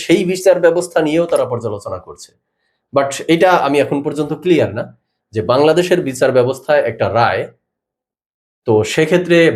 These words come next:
ভারত কেন তাদের বিচার ব্যবস্থা নিয়ে পর্যালোচনা করতেছে, এটা আবার কোন দিকে মোচড় নেয়, এখন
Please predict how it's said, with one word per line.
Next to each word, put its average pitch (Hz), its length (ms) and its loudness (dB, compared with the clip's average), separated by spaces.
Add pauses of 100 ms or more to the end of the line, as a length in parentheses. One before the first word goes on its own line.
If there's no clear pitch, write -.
(120)
ভারত 156 300 2 (100)
কেন 175 120 4 (200)
তাদের 170 320 2
বিচার 156 260 0
ব্যবস্থা 135 340 -2
নিয়ে 123 180 -4
পর্যালোচনা 113 520 -2
করতেছে, 120 340 -2 (160)
এটা 156 200 2
আবার 143 140 4 (100)
কোন 139 140 -2
দিকে 139 260 -6
মোচড় 127 360 -4
নেয়, 156 220 -2
এখন 120 140 -10